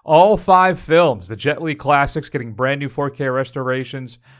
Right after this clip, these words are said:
for the first three films, and then two K restorations for parts four and five. Alternate stereo Cantonese soundtracks, uh, two K digital transfer of, of Once Upon a Time in China and America,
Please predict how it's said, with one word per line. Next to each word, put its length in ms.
for 140
the 100
first 380
three 180
films, 460
and 80
then 60
two 120
K 160
restorations 640
for 80
parts 300
four 260
and 100
five. 440
Alternate 340
stereo 300
Cantonese 600
soundtracks, 880
uh, 360
two 180
K 160
digital 300
transfer 680
of, 280
of 200
Once 220
Upon 160
a 40
Time 320
in 80
China 440
and 240
America, 640